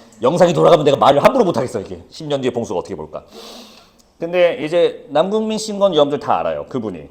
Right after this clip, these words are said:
그리고 조선시대 사람이 아닌 거 알아요. 근데 그 드라마를 본 순간은 여러분들이 진짜 조선시대 선비라고 생각하고 봐요. 진짜라고 믿게끔 해줘야 몰입할 수 있기 때문에 그렇습니다. 소설도 똑같습니다. 소설, 드라마 모두 다, 예, 바로 서사에 들어가기 때문에 그래요.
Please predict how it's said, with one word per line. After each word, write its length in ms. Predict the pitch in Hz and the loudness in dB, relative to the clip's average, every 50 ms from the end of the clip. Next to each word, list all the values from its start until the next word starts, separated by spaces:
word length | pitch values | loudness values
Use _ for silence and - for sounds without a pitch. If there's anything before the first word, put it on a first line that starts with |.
| _ _ | _ _
그리고 300 | - 147 156 156 160 156 | -4 -4 -2 -2 -2 -4
조선시대 420 | - 156 160 202 202 202 - 202 | -4 0 0 0 0 0 -2 -4
사람이 320 | - - 190 190 190 190 196 | -4 2 2 2 2 2 0
아닌 360 | - - 123 139 196 233 254 | 0 2 2 2 4 2 4
거 80 | 247 247 | 6 6
알아요. 300 | 147 117 110 101 95 90 | 4 4 2 -2 -2 -2
근데 200 | - 170 180 190 - | -4 -4 -4 -4 -2
그 240 | - 196 240 254 - | 0 2 2 4 4
드라마를 360 | 202 202 220 220 233 208 226 | 6 6 6 6 6 2 2
본 220 | - 190 226 254 | 0 0 0 0
순간은 580 | - 220 262 269 262 247 240 240 269 302 311 254 | 0 0 0 2 4 4 4 6 6 2 2 4
여러분들이 380 | 202 202 202 190 214 220 226 | 2 2 2 2 -2 -4 -4
진짜 480 | - - - 214 277 285 294 311 294 262 | -8 -8 -4 -4 -4 -2 2 2 2 2
조선시대 400 | - 208 214 220 214 - - 196 | 2 0 0 0 -2 -2 -4 -4
선비라고 320 | - 208 214 190 190 170 | -4 -4 -2 0 -2 0
생각하고 320 | 165 180 165 156 139 120 107 | 0 -2 -6 -6 -6 -6 -6
봐요. 260 | 92 82 73 69 71 - _ _ _ _ _ _ | -8 -8 -8 -8 -14 -16 _ _ _ _ _ _
진짜라고 600 | - - 180 202 196 202 - 220 190 180 185 190 | -12 -8 -8 -8 -8 -8 0 0 2 2 2 -2
믿게끔 420 | 160 131 117 - 156 - 160 156 151 | -4 -6 -10 -10 -10 -8 -8 -8 -2
해줘야 480 | 202 240 226 202 165 180 220 226 - - - - - - | -2 -2 0 2 2 4 2 2 0 -8 -16 -20 -18 -10
몰입할 420 | 135 151 208 247 247 247 214 196 | -4 -2 0 0 2 2 0 -4
수 100 | - 151 | -4 -6
있기 120 | - - 90 | -10 -10 -8
때문에 180 | 120 101 98 95 | -8 -8 -6 -6
그렇습니다. 540 | 90 85 - - 87 78 73 78 73 71 - _ _ _ _ _ _ | -8 -10 -10 -12 -18 -16 -14 -14 -14 -14 -16 _ _ _ _ _ _
소설도 600 | _ - - - - 175 185 175 - 175 - 156 - | _ -20 -14 -2 4 4 6 6 6 4 4 2 -2
똑같습니다. 600 | - - - 135 - - 110 95 92 87 90 - | 0 2 2 0 0 -2 -8 -6 -6 -6 -6 -4
소설, 280 | - 170 160 139 - - | -4 -4 2 2 2 2
드라마 260 | - 127 120 117 110 | 4 0 0 0 0
모두 380 | 95 85 104 156 226 277 247 220 | -4 -2 -2 0 0 0 0 0
다, 260 | - 101 85 - - - _ _ - | -2 -4 -4 -8 -14 -20 _ _ -12
예, 100 | 90 - | -12 -10
바로 200 | - - - 78 | -10 -12 -12 -12
서사에 600 | - - - - 123 131 139 135 160 147 156 147 | -16 -18 -10 -4 -2 -2 -2 -2 -4 -6 -6 -6
들어가기 300 | 143 123 113 107 95 90 | -6 -8 -8 -8 -10 -12
때문에 220 | - 110 - 104 90 | -14 -14 -14 -14 -16
그래요. 260 | - - 60 58 | -16 -18 -18 -20